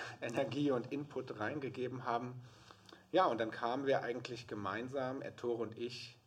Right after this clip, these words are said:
auf die Idee, ähm, ja, warum nicht mal ein Norwegen, äh, Themenkonzert zu machen mit den Norwegen-Bildern meines Vaters. Äh, das Rungholt-Ensemble hat sich ja gegründet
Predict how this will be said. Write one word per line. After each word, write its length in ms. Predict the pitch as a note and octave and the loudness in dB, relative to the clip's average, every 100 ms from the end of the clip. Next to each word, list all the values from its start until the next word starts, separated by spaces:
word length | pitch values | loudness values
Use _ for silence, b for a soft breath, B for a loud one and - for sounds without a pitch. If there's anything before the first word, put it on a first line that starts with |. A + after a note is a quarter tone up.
| - - | -18 -12
auf 160 | A#2 | -10
die 180 | - G#2+ | -8 -8
Idee, 420 | G#2+ G#2+ A2+ B2+ B2+ - - - - | -2 2 2 2 -4 -16 -20 -20 -16
ähm, 260 | A2 G2 G2 | -10 -10 -8
ja, 200 | G#2 B2 F#2 | -2 -2 0
warum 280 | G#2+ A#2+ A#2 | 2 2 0
nicht 200 | A#2 A#2 | -6 -4
mal 160 | G#2+ | -4
ein 220 | G#2 G#2 G#2+ | -2 -6 -6
Norwegen, 800 | G#2+ G#2+ C#3 C3 G2+ G#2 G#2+ G#2+ - B B B B B | -2 4 4 4 2 0 -4 -8 -16 B B B B B
äh, 180 | - A2 G#2+ | -10 -8 -6
Themenkonzert 800 | - A2+ A#2+ A#2+ A#2+ A#2 A#2 A2 | -2 0 -2 -6 -8 -4 -4 -4
zu 140 | - | -4
machen 500 | A2 A2 A2+ A#2 A#2 - | -2 -2 -2 -6 -6 -6
mit 360 | A2+ C#3+ D3 - - - | 2 2 0 -14 -12 -2
den 320 | A2 G#2+ A2 - - | 0 0 -2 -8 -4
Norwegen-Bildern 880 | G#2+ A#2+ A2 G#2 G#2 G#2 G2 G2 | 2 2 2 0 -2 -2 -2 -2
meines 320 | F#2 F2+ F#2+ - | -2 -2 -4 -8
Vaters. 720 | - F2 - D#2 D#2 - A2 | -2 -2 -2 -6 -6 -10 -6
Äh, 240 | A#2+ A2 | -2 -2
das 280 | G#2+ G#2 A2 | -2 -2 0
Rungholt-Ensemble 1120 | A#2 G3+ A3+ G#3 F#3+ F3 - D#3+ D#3+ D#3 D3+ C#3 | 4 4 6 4 4 0 2 2 4 4 4 4
hat 140 | C#3+ | -2
sich 160 | D3+ C3+ | -2 0
ja 80 | B2 | 0
gegründet 840 | A#2+ A2+ A#2+ C3 B2 B2 - | -2 -2 -2 2 0 -2 -10